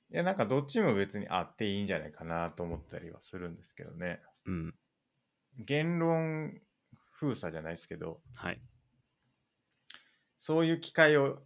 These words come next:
Speaker 1: なんか、取ろうとしたら、あの、消し、消し、消し去られてしまったみたいな
Speaker 2: うん。
Speaker 1: ことだと思うんですよね。だ-、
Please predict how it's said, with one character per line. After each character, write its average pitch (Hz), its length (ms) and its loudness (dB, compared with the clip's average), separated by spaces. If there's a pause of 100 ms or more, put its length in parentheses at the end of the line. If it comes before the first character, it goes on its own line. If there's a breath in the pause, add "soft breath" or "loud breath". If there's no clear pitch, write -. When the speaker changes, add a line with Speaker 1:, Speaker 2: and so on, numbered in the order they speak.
(160)
Speaker 1:
な 120 140 0
ん - 20 -6
か、 - 420 0
取 135 180 0
ろ 147 100 8
う - 60 2
と 95 120 -4
し - 80 -12
た 87 100 -4
ら、 80 340 -6 (680)
あ 87 160 -6
の、 85 240 -10 (500)
消 120 100 -8
し、 - 200 -10
消 117 120 -10
し、 - 380 -10
消 113 100 -8
し 123 120 -6
去 123 180 0
ら 107 160 4
れ 101 80 -4
て 101 100 -6
し 107 160 -8
ま 92 100 -4
っ - 100 -12
た 87 100 -12
み 90 100 -14
た 87 140 -12
い 85 60 -16
な - 100 -20 (180)
Speaker 2:
う 95 60 -2
ん。 90 240 -2 (160)
Speaker 1:
こ - 160 -14
と - 0 -
だ 87 120 -4
と 85 120 -10
思 80 120 -10
う - 20 -14
ん 82 40 -16
で - 60 -20
す - 60 -12
よ 98 60 -6
ね。 143 200 -2
だ-、 127 220 2